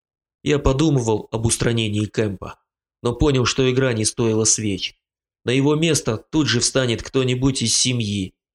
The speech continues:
или какой-нибудь чёртов назначенец. К тому же война казалась неизбежной. Если процитировать Квелл, пусть события идут своими гормональными путями. Таня прошептала:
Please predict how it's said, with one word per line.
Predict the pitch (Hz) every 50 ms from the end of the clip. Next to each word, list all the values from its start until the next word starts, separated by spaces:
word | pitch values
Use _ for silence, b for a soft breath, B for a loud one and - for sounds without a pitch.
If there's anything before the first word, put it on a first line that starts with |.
| _ _
или | - 139 147 147
какой-нибудь | 139 156 139 - 156 147 139 135 131 127 127 123 -
чёртов | - - 151 139 127 127 127 117 -
назначенец. | - 113 117 104 104 113 113 107 - - 117 110 104 104 98 - - - _ _ _ _ _ _ _ _ _ _
К | -
тому | - 131 139 151 156
же | 143 139 135
война | 131 139 143 151 151 156 127 117
казалась | - 117 110 113 127 120 117 110 107 -
неизбежной. | 120 117 117 107 107 113 123 120 113 104 - 85 85 87 _ _ _ _ _ _ _ _ _ _ _ _ _ _ -
Если | - 139 135 - 135 127
процитировать | - 131 127 - - 139 131 - 143 143 131 127 123 123 - -
Квелл, | - 135 139 139 120 107 104 - _ _ _ _ _ _ _ _ _
пусть | - 160 143 - -
события | - 123 120 120 123 139 139 123 - - 113 113 113
идут | 107 117 117 113 -
своими | - - 117 120 127 135 135 123 101 95 78 - _ _ _ _ _ -
гормональными | - 160 147 127 120 113 110 110 110 107 104 104 107 104 107
путями. | 104 - 113 107 104 - 110 104 98 92 92 90 - - _ _ _ _ _ _ _ _ _ _ _ _ _ _ _ _ _ _ _ _ _ _ -
Таня | 151 143 135 127
прошептала: | - - 113 - - 127 - - - - 107 101 92 90 - -